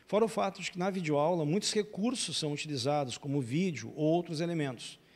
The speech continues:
Então a videoaula hoje ela é uma ferramenta que a gente não consegue enxergar muitas desvantagens nela.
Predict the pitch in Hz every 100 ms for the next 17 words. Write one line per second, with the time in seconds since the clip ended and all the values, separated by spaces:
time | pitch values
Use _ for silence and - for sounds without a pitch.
0 | - _ - 143 165 151 165 185 170 180
1 | 185 185 180 175 160 151 156 175 180 160
2 | 175 - - 139 139 160 190 180 180 202
3 | - 175 175 175 175 165 147 170 160 160
4 | 160 156 147 160 139 120 107